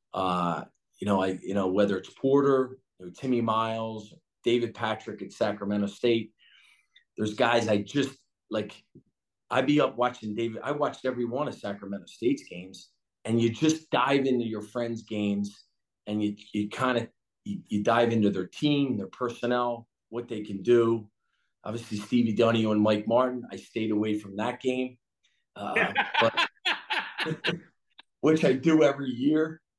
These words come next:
Speaker 1: Uh,
Speaker 2: Whether
Speaker 1: but
Speaker 2: you're
Speaker 1: it,
Speaker 2: on the couch or not, you're staying away from that game.
Speaker 1: I actually,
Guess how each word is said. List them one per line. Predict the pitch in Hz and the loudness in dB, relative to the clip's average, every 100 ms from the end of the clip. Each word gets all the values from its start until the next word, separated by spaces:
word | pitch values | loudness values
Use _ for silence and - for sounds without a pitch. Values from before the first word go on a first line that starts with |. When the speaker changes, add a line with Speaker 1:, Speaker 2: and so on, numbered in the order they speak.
| _ _ _ _ _ _ _ - | _ _ _ _ _ _ _ -10
Speaker 1:
Uh, | 107 107 104 98 87 _ _ _ _ 151 | -6 -6 -6 -8 -12 _ _ _ _ -10
Speaker 2:
Whether | - 202 202 | 2 4 6
Speaker 1:
but | 156 | 8
Speaker 2:
you're | 208 214 | 8 6
Speaker 1:
it, | - | 2
Speaker 2:
on | 233 | 0
the | 226 | 0
couch | - 233 233 185 | 2 4 4 4
or | 202 | 4
not, | 190 226 233 156 127 | 4 4 2 2 0
you're | 165 175 | 2 2
staying | 175 185 165 156 | 2 0 0 0
away | 151 151 | 0 0
from | 147 147 | -2 -6
that | 143 127 123 | -4 -4 -4
game. | 123 110 104 _ _ _ | -6 -6 -8 _ _ _
Speaker 1:
I | 123 156 | 0 2
actually, | 180 165 165 - 151 135 | 2 0 -4 -6 -2 -4